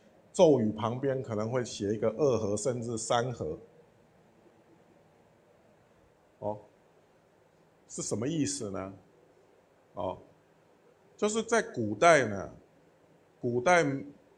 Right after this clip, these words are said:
不像我们现在说有拼音的方法，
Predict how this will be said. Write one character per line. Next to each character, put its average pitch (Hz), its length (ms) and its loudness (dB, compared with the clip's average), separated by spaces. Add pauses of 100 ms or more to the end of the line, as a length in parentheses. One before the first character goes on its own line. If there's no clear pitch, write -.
(100)
不 - 80 -4
像 160 320 2
我 120 60 -4
们 120 180 -4
现 143 220 -2
在 131 340 2 (200)
说 139 260 -2
有 113 160 0
拼 147 320 -4
音 139 260 -2
的 120 140 0
方 123 300 0
法， 85 200 -8